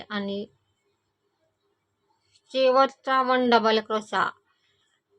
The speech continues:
पुढे या पॉईंटपासून पुढे विण बदलायची आहे आपल्याला, सिंगल क्रोशा यूज करायचा आहे या पॉईंटला. हा जो वन डबल क्रोशा आहे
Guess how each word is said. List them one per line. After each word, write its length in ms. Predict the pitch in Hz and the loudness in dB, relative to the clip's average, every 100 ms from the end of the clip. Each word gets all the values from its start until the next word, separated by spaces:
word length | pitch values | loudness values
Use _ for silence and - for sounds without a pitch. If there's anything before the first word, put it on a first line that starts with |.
| _ _ _ - | _ _ _ -8
पुढे 480 | 254 254 262 262 262 | 0 4 4 4 2
या 240 | 262 254 | 2 2
पॉईंटपासून 760 | 262 277 269 247 262 269 269 262 | 2 0 -4 -2 -4 -2 -6 -8
पुढे 460 | - 254 240 247 | -4 2 4 4
विण 500 | - 226 262 277 277 | -2 -2 0 2 2
बदलायची 480 | 262 233 247 240 247 | 2 2 2 2 0
आहे 140 | 240 | 0
आपल्याला, 340 | 220 220 208 220 | 0 0 -2 -2
सिंगल 500 | - 254 240 247 254 | -2 0 2 4 2
क्रोशा 300 | 254 240 247 | 0 -2 2
यूज 300 | 233 226 - | 2 0 -4
करायचा 340 | 226 220 214 | -4 -2 -2
आहे 180 | 202 214 | -2 2
या 140 | 233 | 4
पॉईंटला. 480 | 233 240 233 220 214 | 2 0 -6 -4 -2
हा 160 | 220 247 | 2 2
जो 160 | 269 | 2
वन 200 | 285 269 | 0 0
डबल 300 | 247 226 233 | 0 0 0
क्रोशा 380 | 226 233 226 226 | -2 -2 -4 -2
आहे 320 | 208 196 190 | -2 -2 -8